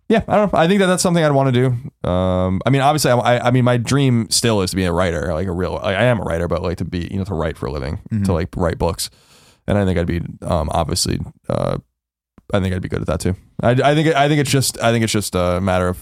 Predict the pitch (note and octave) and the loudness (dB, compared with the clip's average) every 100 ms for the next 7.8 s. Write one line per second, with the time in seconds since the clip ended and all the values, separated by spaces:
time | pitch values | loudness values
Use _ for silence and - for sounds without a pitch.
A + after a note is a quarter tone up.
0 | - - F#2 F#2 F2+ F#2 E2+ F2 F2+ F2+ | -8 -4 -2 0 -2 0 0 0 0 0
1 | E2+ F2+ F2 G2 A2 - - - C#3+ D3+ | -2 -2 -2 -2 -2 -8 -12 -4 0 2
2 | B3+ A3 B2 B2 C3 D#3+ C3+ C3 B2 A#2+ | 2 2 2 2 2 0 2 2 2 0
3 | A2+ E3+ G#3 - C#3 C#3 C3+ B2+ A2+ A2 | 0 2 2 0 2 2 4 2 2 0
4 | G2+ G2 - B2 - G#2+ F#2 F#2 - F2+ | -2 -4 -2 -2 0 -2 0 0 -2 -6
5 | D2 - - _ _ _ _ - G2+ G#2 | -6 -10 -14 _ _ _ _ -4 -2 -2
6 | - - G#2+ G2 F#2+ D#2 D#2+ D2+ C#2+ D#2+ | -4 -4 -4 -2 -4 -4 -4 -6 -6 -8
7 | - E2 C2+ D2 D#2+ D2+ - | -4 -4 -2 -4 -4 -6 -6